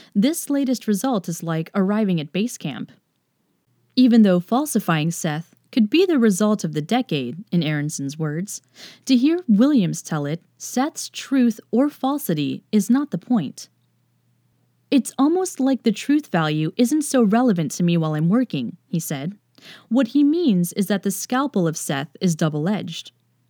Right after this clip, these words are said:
Most researchers like to prove results by assuming that Seth is true,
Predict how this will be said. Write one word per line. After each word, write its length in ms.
Most 480
researchers 720
like 160
to 120
prove 260
results 480
by 140
assuming 420
that 160
Seth 400
is 240
true, 400